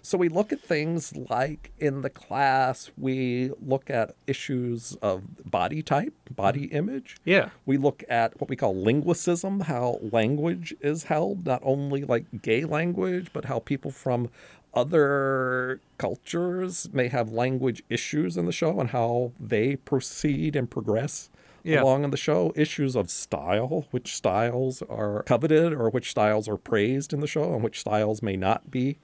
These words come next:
Speaker 2: Mm-hmm.
Speaker 1: praised in the show.
Speaker 2: Yeah.
Speaker 1: Right? So we look at kind of a range of issues that the show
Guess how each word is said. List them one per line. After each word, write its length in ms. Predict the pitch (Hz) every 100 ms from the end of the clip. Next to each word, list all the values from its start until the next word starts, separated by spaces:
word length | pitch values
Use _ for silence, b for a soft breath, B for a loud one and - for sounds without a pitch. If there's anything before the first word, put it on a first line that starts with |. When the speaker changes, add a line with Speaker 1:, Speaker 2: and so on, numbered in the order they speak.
| b b
Speaker 2:
Mm-hmm. 180 | 156 143
Speaker 1:
praised 500 | 139 139 147 147 - -
in 220 | 135 151
the 100 | 151
show. 440 | - 143 170 180 - b b
Speaker 2:
Yeah. 240 | 175 139 113 -
Speaker 1:
Right? 220 | 143 196
So 140 | -
we 120 | 151 156
look 200 | 180 175
at 200 | - -
kind 180 | 160 156
of 480 | 156 156 160 175 - 170 -
a 80 | 151
range 440 | 160 185 170 165
of 120 | 151
issues 460 | 160 160 147 131 123
that 140 | -
the 80 | -
show 420 | - 143 143 135